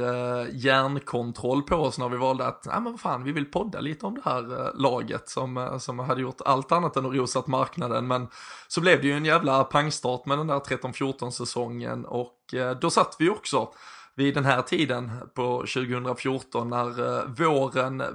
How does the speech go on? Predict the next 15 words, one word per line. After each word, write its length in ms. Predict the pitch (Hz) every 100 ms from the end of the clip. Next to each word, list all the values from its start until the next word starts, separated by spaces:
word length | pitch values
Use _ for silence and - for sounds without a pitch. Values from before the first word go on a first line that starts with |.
| 127
började 500 | 131 127 131 131 127
komma 320 | - 131 127
smygande. 840 | - 131 131 139 151 120 117 120 123 131
Jag 100 | 131
såg 180 | - 127
det 60 | 120
var 80 | 123
ju 200 | 127 - - _
idag 440 | 139 123 139 131 127 -
exakt 640 | 131 - - 135 - -
fem 360 | - 160 131 131
år 200 | 139 131
sedan, 420 | - 131 127 127
eh, 280 | 127 127 117
Gerard 560 | 135 135 131 127 120